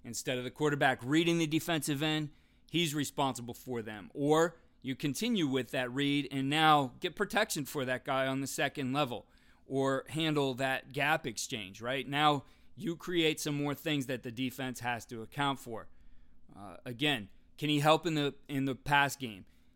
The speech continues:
Do you need somebody maybe to help your protection and chip on the edge and get him into the flat or get him across the formation? So there's just a lot of things you can do as you look for that.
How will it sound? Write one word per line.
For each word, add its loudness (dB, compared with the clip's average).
Do -6
you 0
need 2
somebody 2
maybe 0
to -2
help -2
your -4
protection 0
and -8
chip -2
on 2
the 2
edge 0
and -8
get -2
him -2
into -4
the -8
flat -2
or -8
get -6
him -4
across -4
the -14
formation? -4
So -4
there's 2
just 2
a 2
lot 6
of 0
things -2
you -2
can -2
do 0
as -4
you -6
look -4
for -8
that. -2